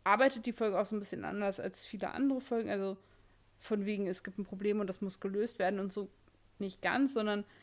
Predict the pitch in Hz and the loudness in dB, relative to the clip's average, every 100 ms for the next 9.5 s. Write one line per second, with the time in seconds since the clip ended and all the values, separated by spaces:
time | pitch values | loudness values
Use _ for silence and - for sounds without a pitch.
0 | - - 240 233 220 208 208 208 - 202 | -20 -6 0 4 4 4 0 -2 4 4
1 | 185 - - - 214 262 269 262 208 175 | 4 0 -12 0 2 6 4 4 -2 2
2 | 208 277 262 - 214 208 196 202 202 208 | 0 0 -4 0 2 2 0 -2 -2 -2
3 | 202 220 - 220 233 220 247 226 185 196 | -2 -4 -4 4 6 6 4 2 2 2
4 | 247 - 285 240 156 151 - - 170 - | 0 0 0 0 0 -4 -6 -10 -10 -12
5 | 180 - _ - - - - - - 208 | -14 -16 _ -20 -20 -20 -20 -16 -4 2
6 | 185 233 240 226 220 208 - - 196 226 | 2 2 -2 -2 0 -4 -2 0 2 4
7 | 240 220 226 - 220 190 - - - _ | 2 2 0 -2 -2 -2 -2 -4 -10 _
8 | _ _ _ _ - _ _ - 208 196 | _ _ _ _ -20 _ _ -4 0 2
9 | 196 202 196 190 | 2 2 2 0